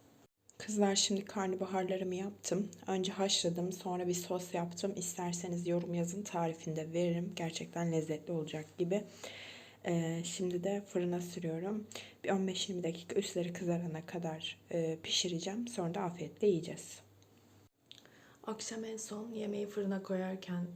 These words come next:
çekmişim ve yemek yedim, yattım. Dün çok üşüyordum, hasta olacağım galiba.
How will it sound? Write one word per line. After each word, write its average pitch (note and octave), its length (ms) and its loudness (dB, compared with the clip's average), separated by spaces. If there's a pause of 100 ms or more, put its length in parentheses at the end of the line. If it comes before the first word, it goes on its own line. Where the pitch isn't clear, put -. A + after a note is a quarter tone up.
çekmişim F3+ 680 -4
ve G#3 280 0 (140)
yemek G3 440 -2
yedim, G3 500 4
yattım. G3 800 -2 (560)
Dün G3 200 0
çok G3 220 -8
üşüyordum, F3+ 440 0
hasta F#3 360 -6
olacağım F3 480 -4
galiba. F3+ 520 -6